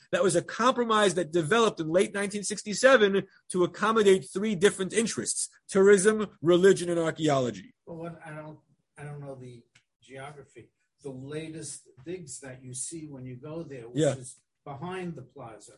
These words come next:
Speaker 1: Right.
Speaker 2: Is that part of the original agreement?
Speaker 1: No,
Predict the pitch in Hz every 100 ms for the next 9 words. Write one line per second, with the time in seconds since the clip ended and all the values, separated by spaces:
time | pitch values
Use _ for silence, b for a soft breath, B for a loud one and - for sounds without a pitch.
0 | _ - 143 165 - _ _ _ 127 117
1 | 139 147 - 156 156 156 - 139 127 139
2 | 135 139 135 135 139 143 135 135 b b
3 | b b b b b b _ 139 135 143
4 | 196 254 151 170 135 92